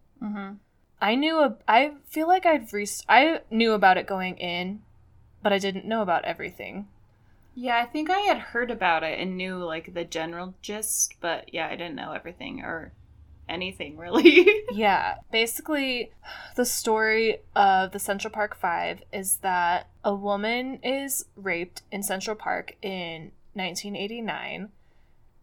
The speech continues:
Speaker 2: and basically, because there was, like, a big rowdy group of mostly Black and Latino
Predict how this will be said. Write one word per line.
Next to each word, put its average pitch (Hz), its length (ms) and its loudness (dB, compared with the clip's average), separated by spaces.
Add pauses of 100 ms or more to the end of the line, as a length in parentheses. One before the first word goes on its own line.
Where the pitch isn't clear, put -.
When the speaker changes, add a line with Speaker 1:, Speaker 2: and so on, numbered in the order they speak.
(120)
Speaker 2:
and 190 800 0 (300)
basically, 208 1120 -2 (240)
because 214 400 2
there 226 160 2
was, 220 180 2
like, 208 160 0
a 196 60 -2
big 185 320 -6
rowdy 175 300 0
group 175 440 -10 (100)
of 160 520 -4 (420)
mostly 190 840 -4
Black 180 320 -2
and 185 120 -8
Latino 180 640 -6